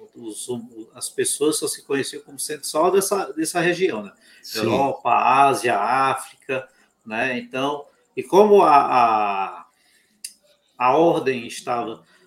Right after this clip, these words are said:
Speaker 1: estava ali se firmando em toda a Europa, né? Então, o nosso prior geral da época, né, que se tornou prior geral para toda a Europa, foi São Simão Stock. Isso foi um dos primeiros capítulos gerais, né?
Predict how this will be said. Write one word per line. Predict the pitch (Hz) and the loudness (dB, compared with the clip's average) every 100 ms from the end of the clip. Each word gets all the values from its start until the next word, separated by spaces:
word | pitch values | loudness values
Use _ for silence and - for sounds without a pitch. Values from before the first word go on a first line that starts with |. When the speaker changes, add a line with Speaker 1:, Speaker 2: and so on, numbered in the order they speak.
| _ | _
Speaker 1:
estava | - - 127 123 | -14 -4 -2 -2
ali | 127 123 | -2 -2
se | 120 151 | -4 -6
firmando | 135 139 113 110 117 151 165 127 | -6 -6 -6 -6 -4 -4 -4 -6
em | 120 | -10
toda | 127 113 117 | -8 -8 -6
a | |
Europa, | 107 110 139 175 - 127 | -8 -6 -6 -6 -10 -12
né? | 123 156 _ _ _ _ | -10 -10 _ _ _ _
Então, | - 123 147 | -10 -8 -8
o | 170 139 | -6 -4
nosso | 123 135 139 139 - | 0 0 0 -4 -6
prior | 120 113 104 | -4 -2 -2
geral | 127 113 107 | -4 -4 -4
da | 139 131 | -4 -2
época, | 113 139 - - 294 - | -2 -6 -8 -18 -18 -10
né, | 120 | -10
que | - | -10
se | - 117 | -14 -14
tornou | - 120 117 | -10 -8 -8
prior | - 127 147 | 0 4 4
geral | 139 120 113 123 | 2 -2 -2 -4
para | 123 113 | -4 -6
toda | 110 113 113 | -6 -8 -6
a | 131 | -6
Europa, | 139 127 135 - - _ _ _ _ | -4 -4 -6 -12 -20 _ _ _ _
foi | - 120 127 | -8 -6 -6
São | - 127 127 | -6 -8 -8
Simão | - 131 120 135 | -8 -8 -6 -6
Stock. | - - - 123 135 - 117 | -8 -10 -6 -4 -4 -8 -10
Isso | 123 - | -10 -8
foi | - 156 | -2 -2
um | 175 | -2
dos | 180 - | -4 -6
primeiros | 165 147 170 196 202 | -8 -2 2 2 0
capítulos | - 165 - 180 190 180 | -4 -6 -6 -8 -8 -6
gerais, | 196 196 127 123 107 | -4 -2 -2 -2 -4
né? | 127 | -10